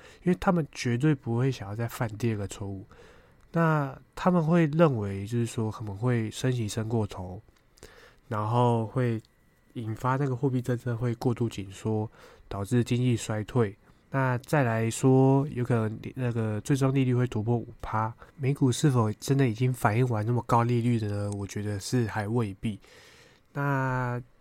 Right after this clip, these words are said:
在先前我有po，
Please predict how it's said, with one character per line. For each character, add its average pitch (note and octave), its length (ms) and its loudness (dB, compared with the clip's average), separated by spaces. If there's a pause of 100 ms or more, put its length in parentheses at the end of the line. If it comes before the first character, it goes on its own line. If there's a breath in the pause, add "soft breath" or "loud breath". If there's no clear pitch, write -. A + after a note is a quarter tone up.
(340)
在 C#3 460 2
先 E3 340 -2
前 G2+ 400 -2
我 A2 140 0
有 G#2 120 -2 (180)
po， A#2+ 420 -2